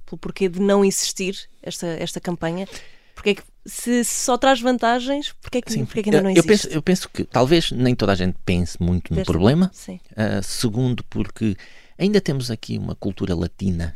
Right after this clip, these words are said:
Speaker 2: que a esterilização é, parece que dói às pessoas.
Speaker 1: Sim.
Speaker 2: Ah, pa-, quando, quando nós falamos na castração do cão, principalmente do cão, da cadela já não tanto, mas, ah, do cão, ah, parece que estamos a recomendar a estra-, a, a, a castração do,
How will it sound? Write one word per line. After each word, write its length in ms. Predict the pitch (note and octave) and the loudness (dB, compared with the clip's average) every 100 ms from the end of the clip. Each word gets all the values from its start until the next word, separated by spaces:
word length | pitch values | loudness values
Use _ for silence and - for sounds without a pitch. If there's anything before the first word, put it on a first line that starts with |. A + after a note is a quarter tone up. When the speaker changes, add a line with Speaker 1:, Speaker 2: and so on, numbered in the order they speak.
| - | -10
Speaker 2:
que 320 | - F#2+ F2+ | -6 -6 -4
a 40 | F2+ | -4
esterilização 800 | - - E2+ F2+ E2+ - E2 F#2+ | -4 -6 -6 -6 -4 -4 -4 -2
é, 200 | F2+ - F#2+ - | -4 -6 -4 -4
parece 280 | G#2+ G#2 | -4 -4
que 120 | - F#2 | -4 0
dói 260 | F2+ G2 | 0 0
às 120 | F2+ - | -2 -4
pessoas. 400 | - F2 D2 - | -6 -6 -6 -8
Speaker 1:
Sim. 220 | F3+ F3 - - - | -10 -10 -12 -14 -12
Speaker 2:
Ah, 200 | - F#3 - | -4 -2 0
pa-, 140 | F#2+ | 0
quando, 360 | - G#2+ F#2+ F#2+ | 2 2 2 0
quando 160 | G#2 G2 | 2 2
nós 120 | G2+ | 2
falamos 320 | F#2+ F#2+ F2+ | 2 2 2
na 80 | F2+ | 0
castração 460 | - - F#2 E2+ | -2 -2 0 0
do 100 | E2+ | 0
cão, 220 | E2+ E2 D2+ | -2 -4 0
principalmente 460 | E3 F#3+ F3+ C#3 | 0 0 0 -2
do 80 | - | -2
cão, 140 | - - - | -6 -8 -4
da 60 | |
cadela 280 | - C#3+ C3 | 0 2 2
já 120 | A2+ | 0
não 120 | F2+ E2+ | -2 -2
tanto, 220 | E2 D#2 | -2 -2
mas, 180 | D#2+ E2 - - - - | -4 -4 -6 -12 -16 -12
ah, 200 | - D#2+ - | -6 -4 -4
do 160 | F2+ | -6
cão, 300 | - E2+ E2+ - | 0 0 0 -4
ah, 640 | F#2 F2+ F#2+ F2+ F#2 - - - - - - - - | -4 -4 -4 -6 -6 -8 -10 -16 -16 -16 -16 -12 -2
parece 260 | F#3 - | 0 0
que 60 | - | -4
estamos 240 | - G2 | -4 -2
a 20 | G2+ | -2
recomendar 400 | - F#2 F#2 F#2+ | 0 0 2 0
a 20 | |
estra-, 260 | - F2+ F2+ | -2 -6 -2
a, 520 | G2+ - G#2+ E2 - | -2 -2 -4 -4 -6
a, 20 | |
a 20 | |
castração 460 | - G2 - F#2 F#2 | -4 -4 -2 -4 -2
do, 160 | - | -2